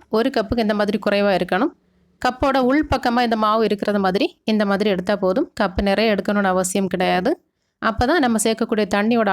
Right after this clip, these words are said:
அளவு வந்து கரெக்டா இருக்கும். இப்போ இந்த மைதா மாவை நம்ம சலிச்சு இந்த பவுல்ல சேர்க்க போறோம். எப்பவுமே இந்த மைதா மாவுல நம்ம எந்த ரெசிபி செய்தாலுமே ஃபர்ஸ்ட் ஒரு தடவை சலிச்சிட்டு அதுக்கப்புறமா தான் எந்த ரெசிபி வேணாலும் நம்ம செய்யணும். இந்த மைதா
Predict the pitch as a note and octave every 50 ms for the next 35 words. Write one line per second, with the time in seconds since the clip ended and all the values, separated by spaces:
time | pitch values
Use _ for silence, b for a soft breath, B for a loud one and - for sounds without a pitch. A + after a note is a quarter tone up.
0 | F#3 F#3+ G#3+ G#3+ G3+ F#3+ G3 A#3+ F4 - _ _ - F#3+ F3 F3+ F#3 - - G#3+
1 | G3+ F3+ E3+ F3+ - C4 E4 - - _ _ _ _ _ _ _ _ _ _ -
2 | C#4 C4+ D4 C#4+ C#4+ C4+ C4+ B3+ B3+ C4+ C#4 D#4 D4+ C#4 B3 A#3+ B3+ E4+ - -
3 | - _ _ A#3 A#3 A#3 A#3 A3+ - A#3+ A3+ B3 D4 D4 - D4+ A#3+ A3 G#3 G3+
4 | G3+ G3+ G#3 G#3+ G#3+ - F#3+ F#3+ F#3 G#3 G3 - F#3+ G3 A3 C#4 F4+ F#4 _ _
5 | _ _ _ _ A#3 A#3 A#3 A#3+ F4 E4 D#4+ D#4 E4+ D#4 C#4 C4 A#3 A3 A3 A#3+
6 | A#3+ C4+ C4+ B3+ A#3+ A#3 A3+ A3+ A3 G#3+ G#3 G#3 G3 G3 G#3 A3 A#3+ A#3 F#3+ F#3
7 | - A3+ G#3 - A3 - - G3 G3 G3+ G3+ F#3+ F#3+ F#3+ A3+ D#4 - - _ _
8 | _ _ _ _ _ _ _ - G#3+ G#3+ - - - A3 G#3 G#3 G#3+ G#3+ G#3+ G#3
9 | - G#3 G3 G#3+ A#3 - B3+ A#3 - D4 F4+ - - _ - G#3+ G3+ G#3+ G#3 A#3
10 | A3 - A3 G3+ F#3+ F#3+ F#3 F#3 F3+ - - _ - G#3 G3 G#3 A3+ A3 G3 F#3+
11 | F#3 - - G#3 G3+ F#3+ F#3+ F#3+ F#3+ G3 G#3 G3 F#3+ F#3 F#3 - - F#3+ F#3+ F#3+
12 | G3 A#3 D4+ F4 - _ _ _ _ _ _ _ _ A3 A3+ A3 A3 G#3 G#3+ A3
13 | A3 B3+